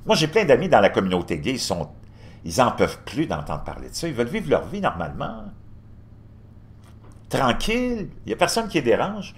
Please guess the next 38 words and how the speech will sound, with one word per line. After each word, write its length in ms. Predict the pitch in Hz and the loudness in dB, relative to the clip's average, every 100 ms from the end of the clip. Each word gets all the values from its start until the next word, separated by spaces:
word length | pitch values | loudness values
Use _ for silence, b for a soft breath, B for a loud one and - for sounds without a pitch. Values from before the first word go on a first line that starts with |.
| B - | B 0
Personne 320 | 226 - 240 | 0 2 -2
ne 40 | |
dérange 320 | 170 120 104 | -2 -2 -8
personne. 460 | - - - 71 - - - - - - - - - | -8 -10 -12 -12 -14 -16 -18 -20 -20 -20 -20 -18 -8
Mais 60 | |
eux 140 | 87 180 | -2 -2
autres 100 | - | -2
dérangent 340 | 95 127 - | -4 -6 -8
tout 100 | - | -8
le 40 | 135 | -8
monde. 560 | 180 220 214 - - - - - - - - - - - - - - - | -8 -10 -12 -12 -14 -18 -20 -20 -20 -20 -20 -20 -20 -20 -20 -18 -18 -6
Puis 80 | 110 | 4
là, 220 | 190 233 - 107 | 8 8 4 4
la 100 | 107 | 8
dernière 380 | 123 120 147 123 | 8 6 4 6
en 140 | 101 | 4
liste, 260 | 101 175 - | 4 0 0
Madame 240 | 90 90 | 0 0
Sturgeon, 440 | - 101 85 185 180 | 0 0 0 -4 -2
c'est 180 | - | -4
pourquoi 280 | 120 101 190 | -4 -2 0
elle 80 | 180 | 0
a 20 | |
démissionné ? 640 | 123 131 113 127 127 185 190 B B | -2 -6 -6 -8 -6 -8 -10 B B
Parce 160 | 110 - | -2 2
que 80 | 123 | 4
les 220 | 110 170 | 4 2
Écossais, 400 | 180 104 - 160 | 4 4 6 2
ils 40 | |
ont 100 | 110 | 2
dit 180 | 82 80 | -2 0
non. 180 | 92 87 - B B B | 0 -2 -10 B B B
Là, 140 | 92 | 0
ça 160 | 98 92 | 2 0
suffit. 400 | - 76 87 76 B B B - | -4 -4 -6 -6 B B B 10
T'as 120 | - | 10
des 200 | 156 180 | 12 8
criminels, 760 | 170 247 220 165 143 104 87 65 | 8 6 8 10 12 12 10 0